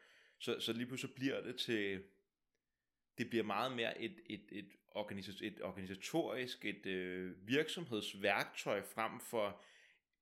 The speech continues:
noget, som netop... Øh, er et værktøj for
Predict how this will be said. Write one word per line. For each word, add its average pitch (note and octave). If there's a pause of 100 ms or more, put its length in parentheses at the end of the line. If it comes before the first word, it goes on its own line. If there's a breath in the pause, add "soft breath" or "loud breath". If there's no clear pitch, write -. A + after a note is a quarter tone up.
(100)
noget, A2+
som A2
netop... G2+
Øh, F2 (1700)
er A2+
et G#2
værktøj G#2+
for G2